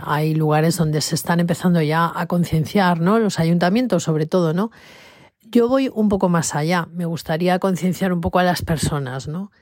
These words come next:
Acerca de, de este tipo de, de pirotecnia ruidosa, ¿no? Que tanto hace sufrir a personas sensibles y a, y a animales, ¿no? En general. De hecho, mm,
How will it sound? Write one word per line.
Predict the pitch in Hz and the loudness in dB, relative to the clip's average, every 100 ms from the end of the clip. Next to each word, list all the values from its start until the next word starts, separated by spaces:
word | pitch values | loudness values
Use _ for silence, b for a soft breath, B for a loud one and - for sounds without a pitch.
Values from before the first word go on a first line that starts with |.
| b b b | b b b
Acerca | 170 - 160 165 156 | -8 -4 -2 2 2
de, | 151 143 135 131 - | 2 2 0 -4 -6
de | 190 170 165 | -2 2 2
este | 175 - 180 | 0 0 -2
tipo | 185 170 160 | -2 0 2
de, | 156 143 139 143 | 2 0 -2 -4
de | 180 | -4
pirotecnia | 170 185 185 175 202 202 226 226 196 196 | 0 2 4 4 2 2 2 4 2 0
ruidosa, | 190 202 190 196 185 170 | 0 2 4 4 2 0
¿no? | 165 202 | 0 0
Que | 196 175 | 0 -2
tanto | 185 190 208 | -2 0 0
hace | 208 | 0
sufrir | 208 190 - 202 202 220 b b b b b | -4 -6 -4 -2 -2 -4 b b b b b
a | 196 196 180 175 | 0 2 2 0
personas | 175 - 185 185 185 | -2 0 2 2 2
sensibles | 190 190 165 185 170 185 185 - | 0 0 0 0 0 -2 0 0
y | 147 | -2
a, | 139 143 143 143 160 _ _ _ | -6 -6 -8 -12 -16 _ _ _
y | 190 175 | -8 -2
a | 156 143 | 0 2
animales, | 139 147 151 170 156 135 156 143 | 0 -2 0 2 2 0 -2 -4
¿no? | 147 175 | -4 -4
En | |
general. | 147 156 139 131 123 - B B B B B | -6 -6 -6 -6 -8 -10 B B B B B
De | 170 | 0
hecho, | 185 - 262 247 - _ _ | 0 2 2 2 -2 _ _
mm, | 202 175 160 156 147 | 0 2 2 -2 -4